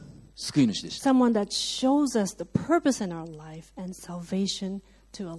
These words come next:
Speaker 2: life in eternity.
Speaker 1: 皆さん、クリスマスのカラー、クリスマスの色で思い浮かべるのは何色ですか？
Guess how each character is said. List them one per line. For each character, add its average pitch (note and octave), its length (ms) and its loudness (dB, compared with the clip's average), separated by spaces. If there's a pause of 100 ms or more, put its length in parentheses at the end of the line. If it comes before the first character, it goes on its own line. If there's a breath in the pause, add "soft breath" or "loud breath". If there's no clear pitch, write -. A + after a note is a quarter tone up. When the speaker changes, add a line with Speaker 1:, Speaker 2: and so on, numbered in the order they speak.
Speaker 2:
life E3+ 440 -14
in F3+ 80 -12
eternity. D#3+ 420 -14 (400)
Speaker 1:
皆 B2 140 2
さ A2 160 2
ん、 F#2 40 -2
ク - 140 -2
リ D3 160 2
ス A3 160 -4
マ A3 160 2
ス - 140 -2
の F2+ 180 2
カ C#3+ 220 0
ラ F#2+ 220 0
ー、 - 20 -16
ク - 120 -2
リ D3 120 2
ス G#3 160 -2
マ G3 120 0
ス - 140 -4
の G2 100 2
色 G2 200 4
で F#2 220 6
思 C3+ 280 2
い F3+ 60 0
浮 - 20 -2
か F#3+ 160 0
べ E3+ 80 2
る G2+ 100 -2
の D#2+ 100 -4
は D#2 60 -8
何 A#2 300 -6
色 F3+ 140 -8
で F3+ 80 -4
す - 100 -10
か？ - 120 -14